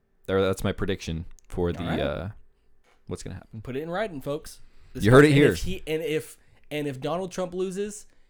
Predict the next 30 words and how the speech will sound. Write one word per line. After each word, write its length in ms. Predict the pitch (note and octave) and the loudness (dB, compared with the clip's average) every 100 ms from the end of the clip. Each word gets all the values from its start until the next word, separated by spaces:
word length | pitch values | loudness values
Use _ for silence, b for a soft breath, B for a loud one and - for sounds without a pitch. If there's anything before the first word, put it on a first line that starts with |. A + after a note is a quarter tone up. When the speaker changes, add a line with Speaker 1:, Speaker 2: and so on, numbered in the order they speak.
| _ - | _ -10
Speaker 2:
you 260 | D3+ D3 | -6 -4
owe 180 | C#3 B2+ | -2 -2
me 640 | B2 C3+ G3 B3+ G#3 A#2+ - | -2 0 2 4 4 2 4
a 100 | C3 | 4
lot, 300 | C3 C3+ C3 | 6 6 4
a 60 | B2 | 2
lot, 260 | B2 A#2+ | 2 0
a 40 | A#2 | 0
lot 240 | A2+ G#2 | -2 -4
of 60 | G#2+ | 2
Speaker 1:
<laughs> 20 | |
Speaker 2:
money. 120 | C3 | 6
Speaker 1:
Yep. 240 | C#3 - - - | 6 6 0 -14
Speaker 2:
Lot 440 | D3+ D#3+ E3 D#3+ D#3+ | -2 0 2 6 10
Speaker 1:
We 40 | |
Speaker 2:
of 40 | C#3 | 12
Speaker 1:
basically 360 | E3 - D3+ C3+ | 12 12 6 8
Speaker 2:
money. 0 | |
Speaker 1:
break 280 | B2 C#3 - | 8 8 6
even 460 | C3 A#2+ C3 B2 - | 2 4 4 4 4
<laughs> 40 | |
if 220 | C3+ C#3+ | 2 4
the 120 | C3 | 4
Warriors 540 | A2 A2 B2 B2 A#2 G#2 | 6 8 8 8 4 4
lose 300 | G#2+ A2+ G#2+ | 6 6 4
and 220 | A2+ G#2+ | -4 -2
Donald 320 | G#2+ - A#2+ | 0 2 2
Trump 320 | - A#2+ - | 4 2 2
doesn't 300 | A2 - A#2 | 0 2 2
win. 200 | A2 - | 0 -2